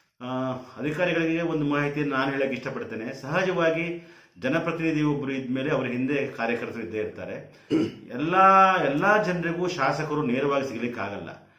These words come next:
ಹಾಗಾಗಿ ಶಾಸಕರ ಬೆಂಬಲಿಗರಿಗೆ ಹತ್ರ ಜನ ತಮ್ಮ ಸಮಸ್ಯೆಯನ್ನ ಹೇಳಲಿಕ್ಕೆ ಬರ್ತಾರೆ. ಬಂದಾಗ, ಆ, ತಾವುಗಳು ಕು-, ಆ,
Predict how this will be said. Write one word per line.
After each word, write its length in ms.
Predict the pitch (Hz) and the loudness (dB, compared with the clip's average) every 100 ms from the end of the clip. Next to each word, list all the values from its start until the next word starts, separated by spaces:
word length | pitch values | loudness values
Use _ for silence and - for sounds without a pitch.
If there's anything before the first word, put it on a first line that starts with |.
| _ _ - | _ _ -4
ಹಾಗಾಗಿ 460 | 143 175 185 190 | -2 2 2 0
ಶಾಸಕರ 600 | - 117 147 180 185 180 190 180 170 | -4 0 0 0 -4 0 2 2 0
ಬೆಂಬಲಿಗರಿಗೆ 600 | 143 156 175 170 165 160 | -2 0 0 0 -2 -2
ಹತ್ರ 280 | 143 - 147 170 170 - - - | -4 -4 -4 -2 -2 -8 -18 -18
ಜನ 200 | - 143 | -4 -2
ತಮ್ಮ 200 | 143 139 | 0 0
ಸಮಸ್ಯೆಯನ್ನ 600 | 131 120 143 143 135 131 | -2 -2 -4 -2 -2 0
ಹೇಳಲಿಕ್ಕೆ 460 | 131 110 113 113 123 | -2 -4 -6 -6 -6
ಬರ್ತಾರೆ. 720 | - 98 - 92 - - _ _ _ _ _ - 90 | -8 -8 -8 -8 -10 -18 _ _ _ _ _ -20 -6
ಬಂದಾಗ, 480 | 135 180 196 190 190 190 - - - - 139 | -4 2 4 6 4 2 -2 -14 -20 -14 -4
ಆ, 260 | 147 143 | 0 0
ತಾವುಗಳು 560 | 143 143 151 147 156 151 | 2 2 2 2 2 0
ಕು-, 680 | 147 139 131 123 120 120 117 - - | -2 -4 -4 -4 -6 -8 -14 -20 -10
ಆ, 220 | 127 123 | -6 -4